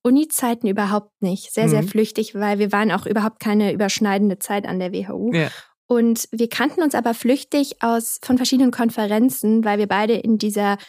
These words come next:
Speaker 1: aus, irgendwie aus dem Familienunternehmen kamen und uns da immer mal wieder gesehen hatten. Und wir fanden uns schon immer sehr sympathisch, ja. Also das möchte ich schon betonen, aber wir waren jetzt nicht befreundet oder
Speaker 2: Mhm.
Speaker 1: so. Und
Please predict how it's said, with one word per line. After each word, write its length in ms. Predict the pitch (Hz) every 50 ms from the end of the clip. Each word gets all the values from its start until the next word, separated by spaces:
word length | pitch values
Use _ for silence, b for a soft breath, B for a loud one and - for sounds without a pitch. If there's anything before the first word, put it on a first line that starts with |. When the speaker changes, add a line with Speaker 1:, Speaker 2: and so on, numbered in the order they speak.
| B B
Speaker 1:
aus, 200 | - 202 - -
irgendwie 260 | - 220 226 220 -
aus 80 | 214
dem 100 | - 202
Familienunternehmen 760 | 202 - 226 254 254 254 233 226 233 - 233 226 226 226 220 214
kamen 300 | - - 220 220 220 202
und 140 | 208 208
uns 160 | 196 214 214 -
da 80 | 214 208
immer 260 | - 226 233 220 220
mal 160 | 214 208 202
wieder 160 | 202 196 202 185
gesehen 480 | - 175 180 196 226 254 285 240 175
hatten. 240 | 180 - - 226 247
Und 140 | 214 226 226
wir 80 | 233 226
fanden 220 | - 254 269 262 -
uns 100 | 247 -
schon 120 | - 220
immer 180 | - 247 254 240
sehr 140 | 214 214 208
sympathisch, 720 | 220 208 202 - - 247 233 226 220 - - - 226 - -
ja. 200 | 247 254 311 -
Also 160 | - - 233
das 180 | 220 247 254 254
möchte 280 | 302 269 277 - 269
ich 80 | 262 -
schon 180 | - 247 262 269
betonen, 460 | 254 254 - - - 254 233 262 254
aber 200 | - 208 214 214
wir 120 | 226 226 202
waren 140 | 214 226
jetzt 160 | 226 208 - -
nicht 120 | 208 -
befreundet 500 | - 190 - - 175 165 180 185 175 -
oder 100 | - 190
Speaker 2:
Mhm. 60 | 170 151
Speaker 1:
so. 160 | 156 185 202 B B B B B B B B B B B B B _ _
Und 300 | - 285 254 247 240 -